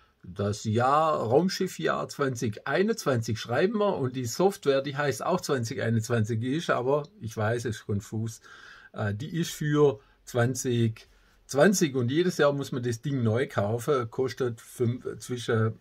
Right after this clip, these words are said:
je nachdem welche Version man nimmt, äh, eigentlich reicht die kleine Version, ähm, kostet, ich glaub, sechzehn, vierzehn Euro oder vierzehn Euro kostet die normale Version,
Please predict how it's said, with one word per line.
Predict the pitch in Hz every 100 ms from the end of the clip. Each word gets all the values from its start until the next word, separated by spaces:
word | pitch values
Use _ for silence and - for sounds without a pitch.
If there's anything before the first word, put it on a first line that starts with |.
| -
je | - 131
nachdem | 131 113 123
welche | 120 117 120
Version | 104 101 147 185
man | 180
nimmt, | 160 165 156
äh, | - 113 110 -
eigentlich | - 135 117 110
reicht | 117 -
die | -
kleine | 98 139 185
Version, | 160 160 - 147 147 147 - - - - - - _
ähm, | 123 123 123 120 113 117 120 - _ _
kostet, | - 131 - 131 123 120 113 - - _ _ _ _ _ _ _ _ _ _ _ _
ich | -
glaub, | - -
sechzehn, | 139 - -
vierzehn | - 156 180 156
Euro | 151 143 104
oder | 110
vierzehn | 113 175 185 147
Euro | 123 160 180 170
kostet | - 160 - 143
die | 151 143
normale | 135 131 127 156 170
Version, | 160 156 160 156 175